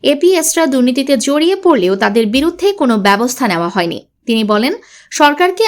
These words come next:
আমরা ভোটের রোডম্যাপ দেওয়ার জন্য ধন্যবাদ জানাই, তবে নির্বাচনের সময় প্রশাসনের আমূল পরিবর্তন না হলে সুষ্ঠু ভোট সম্ভব নয়। বিগত সরকারের নিয়োগকৃত ওসি, এসপি,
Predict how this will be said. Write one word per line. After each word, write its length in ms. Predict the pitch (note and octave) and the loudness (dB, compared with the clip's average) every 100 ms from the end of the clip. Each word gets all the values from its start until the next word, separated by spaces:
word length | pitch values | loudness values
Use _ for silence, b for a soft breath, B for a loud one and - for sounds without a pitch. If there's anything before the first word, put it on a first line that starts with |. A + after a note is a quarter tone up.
| - | 0
আমরা 280 | A#3+ A#3+ | 2 2
ভোটের 460 | A3 G#3+ C#4 F#4+ F#4+ | 0 0 2 2 2
রোডম্যাপ 360 | C#4 C4+ C4+ C4+ | 2 2 0 0
দেওয়ার 340 | A#3 G#3+ G#3 | 0 0 0
জন্য 320 | G#3+ A#3 F4+ | 0 0 -2
ধন্যবাদ 400 | F4 C4 A3 F#3+ | -2 0 2 0
জানাই, 340 | F3 F3 D3+ - B B B | 0 -4 -4 -8 B B B
তবে 180 | C4+ C#4 | 0 2
নির্বাচনের 500 | C#4+ D#4 F4 F4+ G#4 | 2 2 0 -2 -2
সময় 360 | G#4+ G4+ F#4+ G#4 | -2 0 0 -2
প্রশাসনের 580 | G#4+ C4+ D4 D#4+ D#4 D#4 | -2 -2 -2 0 0 2
আমূল 360 | - C4 D4+ F#4 | 0 2 2 0
পরিবর্তন 540 | F#4 F4 E4+ F4 F4 | 2 2 2 0 -2
না 160 | E4 D#4+ | 0 0
হলে 360 | C4+ F#3+ D#3+ B B - | 0 0 -2 B B -14
সুষ্ঠু 440 | - E4+ - F4+ | 0 0 2 0
ভোট 320 | B3 A3 F#4 | 0 0 0
সম্ভব 440 | - D4 G#3+ G3+ F#3 | 0 0 0 0 -2
নয়। 200 | E3 - - - | -4 -6 -10 -10
বিগত 320 | - G#3 G#3+ A3+ | -2 0 0 -4
সরকারের 560 | - C#4+ C#4+ F4+ G4+ | -2 -2 0 0 2
নিয়োগকৃত 500 | F4 D4 D4 C#4+ C#4+ D4+ | 0 0 -2 -4 0 0
ওসি, 400 | - G#3+ - E4+ - | 2 0 0 -4 -2
এসপি, 480 | A#3 - C4+ C4+ | -2 -2 -2 -2